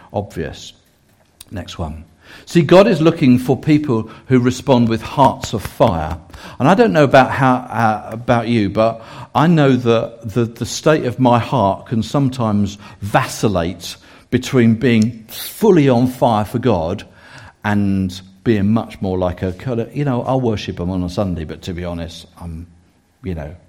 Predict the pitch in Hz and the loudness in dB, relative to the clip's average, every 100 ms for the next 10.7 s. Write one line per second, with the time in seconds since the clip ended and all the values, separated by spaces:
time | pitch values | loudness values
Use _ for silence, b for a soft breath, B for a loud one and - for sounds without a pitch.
0 | _ B B B B B - 98 101 85 | _ B B B B B -6 -4 -4 -6
1 | 90 82 82 82 82 - - 92 80 76 | -4 -4 -6 -6 -8 -10 -6 -4 -4 -8
2 | 85 76 - 85 90 85 76 62 - - | -10 -12 -12 -10 -6 -6 -8 -14 -18 -20
3 | B B B B - 98 104 101 101 110 | B B B B -8 -4 -2 -2 -2 -2
4 | 101 104 110 139 143 175 208 165 - 143 | -4 -4 -4 -4 -2 -2 0 -2 -2 -4
5 | - 135 113 90 85 110 104 110 113 - | -2 0 0 0 -2 -4 -6 -4 -4 -6
6 | - - 127 110 98 92 - 110 95 - | -12 -4 0 0 -2 -6 -6 -6 -6 -4
7 | 98 87 78 B B B - 98 95 - | -2 -2 -8 B B B -8 -6 -6 -12
8 | - 95 85 85 80 82 - _ _ _ | -12 -8 -6 -8 -10 -16 -20 _ _ _
9 | _ - 113 104 - 117 127 101 95 95 | _ -10 -6 -6 -2 -4 -2 -4 -2 -2
10 | 90 - 101 101 80 - | -4 -4 -4 -2 -4 -8